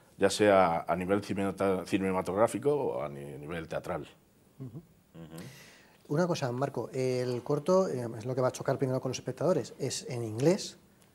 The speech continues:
Speaker 2: subtitulado.
Speaker 3: Ujú.
Speaker 2: Eh, mm,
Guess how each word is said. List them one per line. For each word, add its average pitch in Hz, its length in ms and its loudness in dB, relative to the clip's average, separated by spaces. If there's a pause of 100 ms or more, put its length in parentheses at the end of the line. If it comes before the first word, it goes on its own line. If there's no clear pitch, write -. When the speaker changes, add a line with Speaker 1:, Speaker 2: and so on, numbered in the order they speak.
(140)
Speaker 2:
subtitulado. 151 760 0 (600)
Speaker 3:
Ujú. 160 100 -4
Speaker 2:
Eh, 123 480 2 (640)
mm, 131 540 -4